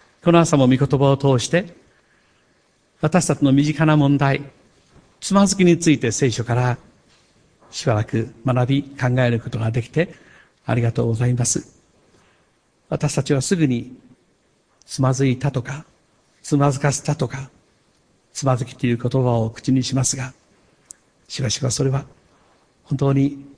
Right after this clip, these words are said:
自分が作り上げた石ころに自分でつまずいているような愚かな姿を知らされます。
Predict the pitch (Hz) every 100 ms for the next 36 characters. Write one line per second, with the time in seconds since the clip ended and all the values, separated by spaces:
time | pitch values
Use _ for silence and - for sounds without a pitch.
0 | _ _ _ _ _ _ _ _ _ -
1 | 127 131 135 127 123 - 135 139 123 110
2 | 117 - 131 127 131 - _ _ _ -
3 | 135 139 143 156 151 151 143 131 147 -
4 | 120 117 123 117 120 123 _ _ _ -
5 | - - 143 120 123 110 - 120 117 120
6 | 113 110 123 120 123 127 123 -